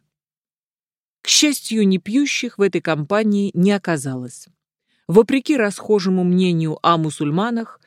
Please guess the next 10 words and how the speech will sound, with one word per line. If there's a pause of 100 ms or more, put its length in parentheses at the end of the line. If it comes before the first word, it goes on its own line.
(200)
в
своих
кочевьях
Айдарка
успел
пристраститься
к
молочной
водке
кумышки.